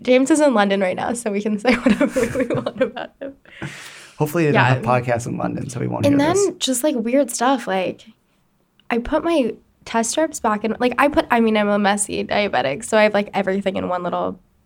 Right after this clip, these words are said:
Speaker 1: makeup bag. And I put my test strip case back in, but completely open, and just put it in and zipped it up. And, like, I,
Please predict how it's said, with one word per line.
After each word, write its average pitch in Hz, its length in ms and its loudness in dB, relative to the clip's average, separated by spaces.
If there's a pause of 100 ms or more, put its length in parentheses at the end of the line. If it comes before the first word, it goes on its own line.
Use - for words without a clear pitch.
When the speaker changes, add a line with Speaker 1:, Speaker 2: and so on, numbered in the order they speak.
(120)
Speaker 1:
makeup 185 320 0
bag. 185 400 -2 (540)
And 240 80 2
I 247 60 4
put 269 200 2
my 311 200 0 (140)
test 208 240 0
strip 269 260 0
case 277 240 2
back 277 260 0
in, 311 320 2 (100)
but 262 180 0
completely 269 580 0
open, 220 580 -2 (480)
and 233 160 4
just 240 160 -2 (220)
put 294 140 2
it 302 100 6
in 262 140 4
and 226 120 4
zipped 214 240 -2
it 196 60 0
up. 202 260 2
And, 214 140 -2
like, 202 180 0
I, 214 240 0